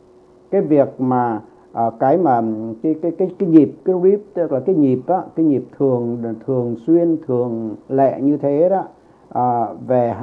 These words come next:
vừa học, vừa học lại vừa ôn đó, cái nhịp độ vừa học vừa ôn như thế đó sẽ giúp cho bạn nhớ những cái điều đó tốt hơn. Các điều đó là gì?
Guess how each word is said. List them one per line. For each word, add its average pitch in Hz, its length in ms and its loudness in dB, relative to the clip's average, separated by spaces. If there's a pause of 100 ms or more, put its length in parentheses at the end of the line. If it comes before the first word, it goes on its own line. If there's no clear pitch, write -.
(120)
vừa 123 160 0
học, 117 300 -6 (140)
vừa 120 220 -2
học 120 280 -8
lại 104 140 -6
vừa 113 260 -6
ôn 175 280 0
đó, 190 140 -6 (420)
cái 175 100 2
nhịp 156 280 4
độ 123 300 2
vừa 123 200 -2
học 120 200 -6
vừa 120 160 -2
ôn 147 200 2
như 147 160 4
thế 143 340 0
đó 156 260 0 (360)
sẽ 151 220 -2
giúp 226 300 -2
cho 170 100 2
bạn 123 360 0
nhớ 160 420 0 (400)
những 135 180 -2
cái 175 120 0
điều 123 260 2
đó 104 360 -2
tốt 180 200 -2
hơn. 131 260 -2 (100)
Các 175 120 -2
điều 117 160 -2
đó 107 200 0
là 139 100 -2
gì? 104 240 -4